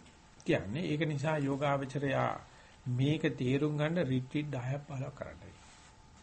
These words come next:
එහෙම නැත්නම් කවදාකවත් තේරෙන් ගන්නෙ නෑ. මොකද ආනාපානිය අහුවෙන්නේ නැති උනට කනගාටු වෙනවා. අල්ලගන්නෙත්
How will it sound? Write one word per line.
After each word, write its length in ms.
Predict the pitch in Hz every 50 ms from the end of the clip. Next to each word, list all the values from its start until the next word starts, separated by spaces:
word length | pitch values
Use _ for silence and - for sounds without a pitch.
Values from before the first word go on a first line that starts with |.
| - - -
එහෙම 200 | - 135 127 131
නැත්නම් 300 | 131 131 127 143 147 139
කවදාකවත් 640 | 135 123 127 135 127 123 110 110 104 - 131 170 - - - - - - - - -
තේරෙන් 400 | - 151 139 147 151 160 147 147
ගන්නෙ 320 | 143 131 131 127 123 120
නෑ. 240 | 117 127 139 165 196
මොකද 280 | 185 165 151 160 156 185 196
ආනාපානිය 560 | 190 147 143 143 151 151 147 151 151 156 147
අහුවෙන්නේ 360 | 131 143 147 151 147 147 147
නැති 120 | 139 160
උනට 140 | 160 180 202
කනගාටු 420 | 185 180 165 147 123 101 101 - 90
වෙනවා. 200 | 95 - - - - - - - - - - - - - - - - - - - - -
අල්ලගන්නෙත් 680 | 117 127 151 175 196 190 208 208 185 156 160 196 220